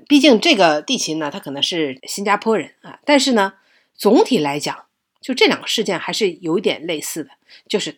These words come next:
都是华人歧视华人，是吧？所以还上升不到辱华这种地步啊，都是自己人。其实我去过很多的国家，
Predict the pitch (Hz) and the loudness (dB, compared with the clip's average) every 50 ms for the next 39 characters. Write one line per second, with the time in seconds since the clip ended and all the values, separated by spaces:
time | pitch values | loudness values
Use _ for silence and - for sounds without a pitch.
0 | _ - 226 233 226 - 175 156 - - - 156 143 165 185 160 143 147 - - | _ -2 0 0 0 0 -4 -10 -12 -8 -6 -4 -2 -2 -2 -4 -6 -4 -4 -4
1 | - 147 143 - 190 156 - 143 135 143 147 143 - _ _ - - - 180 165 | -4 -4 -4 -6 -8 -8 -6 -8 -8 -8 -8 -12 -18 _ _ -12 -8 -4 -2 -2
2 | 151 151 - - - - - - - 247 294 262 190 - 220 214 - 320 262 254 | -2 -4 -6 -12 -16 -18 -10 0 2 2 2 2 0 -2 0 2 2 2 2 2
3 | 277 277 262 269 262 277 269 214 175 165 170 175 165 156 - 151 - 220 311 339 | 0 -2 -2 0 4 4 4 4 4 2 -2 -4 -6 -6 -8 -8 -6 -4 -2 -2
4 | 233 170 156 - 190 165 - 170 151 151 151 151 - 233 220 240 262 262 - 277 | -2 -4 -6 -8 -10 -10 -12 -14 -16 -16 -16 -14 -14 -10 -8 -8 -8 -8 -8 -10
5 | - 170 143 - - - _ _ _ _ - - 294 302 277 190 160 156 - 339 | -12 -12 -14 -16 -20 -20 _ _ _ _ -8 -4 -4 -2 -2 -2 -2 -2 -2 -2
6 | 277 240 - - 143 139 170 190 202 175 - 151 147 - 160 151 151 - - | 0 0 -2 -2 -4 -6 -6 -6 -4 -6 -6 -8 -10 -8 -10 -10 -12 -14 -20